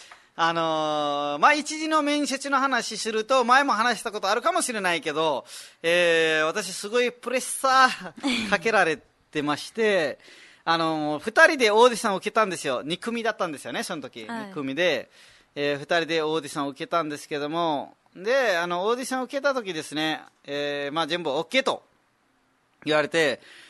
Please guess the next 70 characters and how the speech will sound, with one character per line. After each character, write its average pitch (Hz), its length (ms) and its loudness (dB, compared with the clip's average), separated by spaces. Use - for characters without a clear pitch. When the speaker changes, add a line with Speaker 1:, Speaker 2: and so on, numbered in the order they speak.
Speaker 1:
そ - 80 -4
の 262 160 4
オ 359 80 6
ー 392 40 8
デ 440 60 4
ィ - 40 2
シ 359 60 2
ョ 302 40 4
ン - 40 4
を - 20 2
受 - 80 -2
け 247 60 2
な 214 120 4
い 185 80 0
と、 165 260 2
ま 165 120 2
あ、 156 60 2
本 247 180 2
番 226 160 6
出 185 100 2
れ 208 80 2
な 214 140 2
い - 20 0
っ - 40 0
て 170 100 -8
い 160 60 -2
う 156 60 -2
の 143 100 0
は 139 100 2
あ 170 60 6
り 226 100 0
ま 262 120 0
し - 160 -6
て、 254 380 2
え 160 600 2
ー、 147 40 -4
オ 208 120 2
ー - 20 -2
デ 247 60 -6
ィ - 20 -6
シ 247 80 -2
ョ 269 40 0
ン - 20 -2
の 269 80 0
時、 185 400 -2
二 165 420 -6
人 - 0 -
終 170 120 -2
わ 185 180 4
っ 202 180 -4
て 160 240 0
下 - 280 -4
に 160 120 -4
出 151 140 -2
て、 131 380 -2
で、 202 260 2
あ 151 60 0
の、 139 220 -2
デ 151 100 -4
ィ - 20 -2
レ 156 100 -4
ク - 60 -16
タ 160 80 -10
ー - 20 -10
さ 147 140 -2
ん 135 40 -4
も 123 80 -8
一 123 60 -10
緒 135 120 -6
に、 254 220 -4